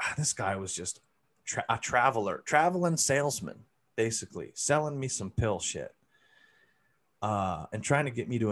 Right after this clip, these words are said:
into his product. And it was like, that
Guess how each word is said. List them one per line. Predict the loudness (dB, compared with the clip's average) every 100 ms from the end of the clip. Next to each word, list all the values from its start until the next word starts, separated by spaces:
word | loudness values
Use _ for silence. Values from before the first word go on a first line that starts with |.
| 0 -2
into | 0 -2
his | -2
product. | -4 -2 -2 -4 -12 _ _ _ _
And | -6 -6
it | -6
was | -8 -8 -8
like, | -10 -10 -14 _ -20 -20 _ _ _ _ _ _ _ _ _ _ _ -4
that | 6 8 8 2 -8 -16